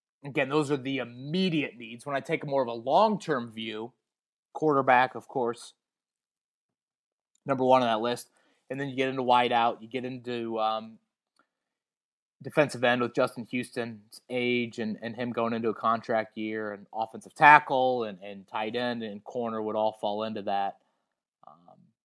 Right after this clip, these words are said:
and, and I guess going back to the Jordan Love thing, a-, another reason that I probably was a fan of it more so than, than clearly the Colts were, is just because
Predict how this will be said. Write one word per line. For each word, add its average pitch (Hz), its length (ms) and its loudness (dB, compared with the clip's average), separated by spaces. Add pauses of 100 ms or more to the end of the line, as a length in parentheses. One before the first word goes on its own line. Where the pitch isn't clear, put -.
(380)
and, 180 160 4
and 196 100 4
I 196 60 6
guess 214 180 6
going 190 200 6
back 165 180 6
to 190 60 -6
the 165 60 2
Jordan 147 300 2
Love 147 260 2
thing, 135 200 -2
a-, 123 140 -2
another 147 340 -2
reason 139 300 -4
that 131 100 4
I 127 60 2
probably 131 340 -4
was 127 180 -4
a 110 60 -16
fan 135 320 -4
of 123 80 -8
it 113 120 -4
more 120 220 -4
so 120 240 -4
than, 113 500 -6
than 107 200 -6
clearly 123 380 -2
the 104 80 -10
Colts - 340 -6
were, 110 420 0 (800)
is 151 120 -6
just 175 200 -2
because 165 280 0